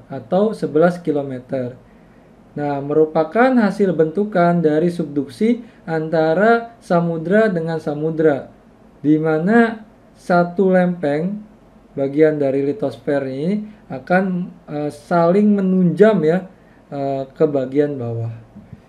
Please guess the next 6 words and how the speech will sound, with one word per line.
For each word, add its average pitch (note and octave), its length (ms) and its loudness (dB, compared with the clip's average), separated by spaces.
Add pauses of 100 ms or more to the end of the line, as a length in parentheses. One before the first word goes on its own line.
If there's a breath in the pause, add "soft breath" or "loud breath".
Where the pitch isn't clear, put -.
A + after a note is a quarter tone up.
(420 loud breath)
Nah, B2 160 -10
lokasinya F3+ 720 2
di D#3+ 240 -2
Samudra D#3 640 2 (240)
Pasifik, E3+ 720 -2 (560)
di D3+ 560 4